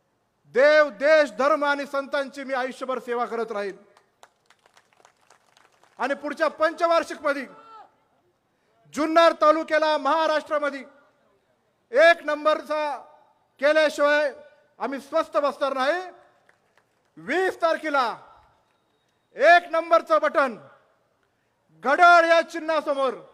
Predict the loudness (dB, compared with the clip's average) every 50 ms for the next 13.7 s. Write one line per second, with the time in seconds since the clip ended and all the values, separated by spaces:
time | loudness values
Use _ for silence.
0 | _ _ _ _ _ _ _ _ _ _ _ _ _ _ _ _ _ -6 -4 -2
1 | -2 2 2 2 4 4 4 2 0 0 -4 -4 -2 -2 -4 -2 0 2 2 2
2 | 2 0 -2 -4 -4 -2 0 -2 0 0 -2 -2 -2 0 -2 -2 0 -2 -4 -6
3 | -10 -18 _ _ _ _ _ _ _ _ _ _ _ _ _ _ _ _ _ _
4 | -6 -4 0 0 0 2 4 2 2 2 0 0 -2 -2 0 0 0 0 0 0
5 | -2 -4 -2 0 -2 -2 0 0 -2 -2 -2 -2 -4 -4 -4 -4 -4 -4 -4 -4
6 | -6 -8 -10 -10 -12 -10 -10 -10 -10 -8 -8 -6 -4 -4 -2 -2 -4 -4 -6 -6
7 | -6 -8 -6 -6 -6 -6 -6 -6 -8 -12 _ _ _ _ _ _ _ _ _ _
8 | _ _ _ _ _ _ _ _ -6 -4 -4 -4 -4 0 2 4 2 4 2 0
9 | -2 -2 -2 -4 -6 -4 -2 -2 -2 0 -2 -4 -2 -4 -4 -2 -4 -6 -6 -4
10 | -4 -4 -4 -4 -6 -10 -14 _ _ _ _ _ _ _ _ _ _ -10 -8 -8
11 | -8 -4 -2 0 0 0 0 -4 -6 -8 -6 -6 -6 -6 -4 -4 -6 -6 -6 -6
12 | -6 -6 -4 -6 -6 -6 -6 -6 -6 -4 -4 -4 -6 -6 -6 -6 -6 -4 -6 -8
13 | -8 -8 -6 -4 -4 -2 -2 -4 -4 -4 -4 -4 -6 -6